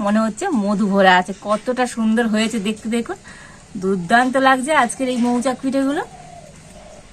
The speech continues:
তা দেখেছেন তো বন্ধুরা, পিঠেগুলো দেখলেই কিন্তু ভাঙতে ইচ্ছা করবে না, কতটা সুন্দর দেখতে হয়েছে। আর দেখুন বন্ধুরা, পিঠেটা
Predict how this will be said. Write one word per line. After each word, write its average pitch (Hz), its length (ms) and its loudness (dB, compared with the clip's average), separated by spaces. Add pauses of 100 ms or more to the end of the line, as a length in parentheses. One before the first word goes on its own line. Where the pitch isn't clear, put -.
(1700)
তা 214 80 -6 (140)
দেখেছেন 240 400 -2
তো 349 40 2 (100)
বন্ধুরা, 220 380 2
পিঠেগুলো 254 360 2 (160)
দেখলেই 277 460 0
কিন্তু 302 200 -2 (120)
ভাঙতে 208 340 2
ইচ্ছা - 280 -2
করবে 185 260 -2
না, 185 40 -2 (160)
কতটা 220 320 2 (100)
সুন্দর 226 260 0 (120)
দেখতে 208 340 -4
হয়েছে। 247 300 0 (3250)
আর 208 80 -8 (100)
দেখুন 196 280 -2
বন্ধুরা, 190 340 -2
পিঠেটা 220 280 -4